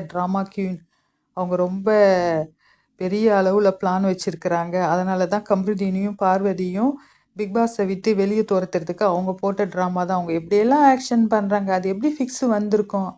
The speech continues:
ஒரு சாதாரண பேனிக் அட்டாக். இவங்க பண்றதெல்லாம் ரொம்ப ஓவரா இருக்குன்னு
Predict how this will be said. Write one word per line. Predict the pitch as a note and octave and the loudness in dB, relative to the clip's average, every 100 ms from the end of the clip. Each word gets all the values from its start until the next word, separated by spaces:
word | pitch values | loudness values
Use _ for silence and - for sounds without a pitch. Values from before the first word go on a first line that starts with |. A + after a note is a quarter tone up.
| _ - | _ -4
ஒரு | F#3+ F#3 | -4 -2
சாதாரண | F#3 F#3 G3+ A3 A3 | -2 0 0 0 0
பேனிக் | G#3+ G3 G#3 G3+ F#3+ | 2 0 0 -4 -2
அட்டாக். | F3+ - F#3 F3 - _ _ _ _ - | -2 0 -2 -2 -10 _ _ _ _ -4
இவங்க | G#3 G3 F#3 | -2 0 0
பண்றதெல்லாம் | F#3+ F#3+ A3+ G#3 G3+ G3+ | 0 0 0 2 2 2
ரொம்ப | F#3+ G3+ F#3 | 2 4 4
ஓவரா | F#3 G3 G3 G3 | 2 4 4 4
இருக்குன்னு | F3+ - G3 G#3 | 2 -2 -4 -2